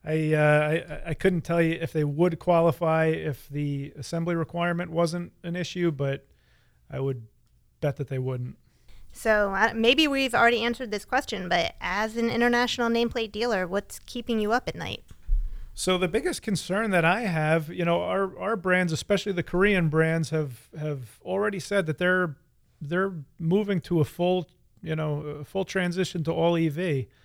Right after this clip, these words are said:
Speaker 1: Um, so what keeps me up at night is imagining right now that if I had only E Vs to sell and a seventy-five hundred dollar disadvantage to cars that were assembled in North America,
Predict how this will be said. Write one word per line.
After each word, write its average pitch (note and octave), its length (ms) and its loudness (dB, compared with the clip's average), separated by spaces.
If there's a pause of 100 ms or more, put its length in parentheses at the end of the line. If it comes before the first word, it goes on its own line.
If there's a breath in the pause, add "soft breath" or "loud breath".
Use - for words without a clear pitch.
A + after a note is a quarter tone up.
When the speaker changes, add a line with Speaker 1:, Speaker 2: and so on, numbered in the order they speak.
(520 soft breath)
Speaker 1:
Um, D3 480 -2
so E3+ 220 2
what D#3 360 -2
keeps G3 240 -6
me F3+ 120 2
up F3 160 4
at E3+ 80 -2
night E3 400 0 (540)
is D3+ 460 -6 (520)
imagining E3+ 580 4
right E3+ 240 2
now F3+ 260 0
that D#3 100 2
if C3+ 100 -4
I D#3+ 120 4
had D#3 300 4 (160)
only F#3 280 2
E F3+ 200 -2
Vs E3 280 0
to D3+ 100 -8
sell F3 680 2
and D3+ 720 -6 (800)
a D3 520 0 (340)
seventy-five F3+ 580 4
hundred E3 200 0
dollar E3 240 8
disadvantage E3+ 840 -2
to D#3 220 -2
cars D#3+ 360 2
that D3+ 140 0
were D#3 220 2
assembled D#3 440 -2
in D3+ 180 0
North D3+ 240 -2
America, D#3 720 -2